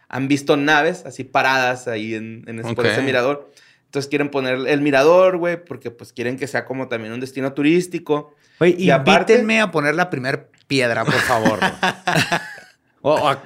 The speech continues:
Speaker 3: sí, a cortar el listoncito. No, lo primero pu-, es lo de la piedra, ¿no? O con
Speaker 2: Ujú.
Speaker 3: la pala, quitar así la tierrita. Algo. Yo voy.
Speaker 1: Pues lo más bonito, güey, es que van a poner telescopios, mamón, para por si también quieres
Speaker 3: Está bien vergas eso, sí.
Speaker 2: Qué chido, está
Speaker 1: Ajá,
Speaker 2: padre.
Speaker 1: quieres as-, quieres asomarte y a ver. O sea,
Speaker 2: Ujú.
Speaker 1: bueno, no, no creo en los ovnis, güey,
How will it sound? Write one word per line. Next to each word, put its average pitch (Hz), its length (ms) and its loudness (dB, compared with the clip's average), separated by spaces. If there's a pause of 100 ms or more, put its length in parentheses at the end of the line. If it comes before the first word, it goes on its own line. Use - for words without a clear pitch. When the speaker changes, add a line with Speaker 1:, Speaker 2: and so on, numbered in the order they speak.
(220)
Speaker 3:
sí, 180 160 2
a 143 80 -2
cortar 123 240 -4
el 151 80 0
listoncito. 143 560 -6
No, 202 120 4
lo 190 140 0
primero 160 320 2
pu-, 156 140 -14 (100)
es 156 80 2
lo 170 80 2
de 165 80 4
la 135 140 2
piedra, 135 200 2
¿no? 151 120 -2
O 135 220 0
con 120 80 -2
Speaker 2:
Ujú. 127 100 0
Speaker 3:
la 131 180 -2
pala, 160 260 -2
quitar - 240 -4
así 156 160 -2
la 151 220 -2
tierrita. 135 520 -4 (100)
Algo. 151 480 -2 (160)
Yo 127 100 -2
voy. 127 220 -2 (400)
Speaker 1:
Pues 196 120 0
lo 202 60 4
más 190 160 0
bonito, 233 400 2
güey, 208 460 -2
es 131 160 -8
que 175 80 0
van 160 180 4
a 170 80 0
poner 139 320 -2
telescopios, 156 720 0
mamón, 107 440 -10
para 113 200 -4
por 117 120 -8
si - 100 -20
también 120 240 -4
quieres 139 220 0
Speaker 3:
Está 127 180 -2
bien 107 140 -2
vergas 131 220 -4
eso, 156 120 -4
sí. 127 140 -10
Speaker 2:
Qué 123 100 0
chido, 101 280 2
está - 160 -6
Speaker 1:
Ajá, 98 100 -2
Speaker 2:
padre. 98 140 0
Speaker 1:
quieres 147 220 4
as-, 156 220 0
quieres 147 220 0
asomarte 143 480 0
y - 20 6
a 147 80 4
ver. 170 320 2
O 156 60 -2
sea, 170 240 4
Speaker 2:
Ujú. 104 80 -6
Speaker 1:
bueno, 160 240 0
no, 170 160 -4
no 165 160 -2
creo 185 140 0
en 185 40 0
los 190 140 -4
ovnis, 202 320 -4
güey, 220 140 -4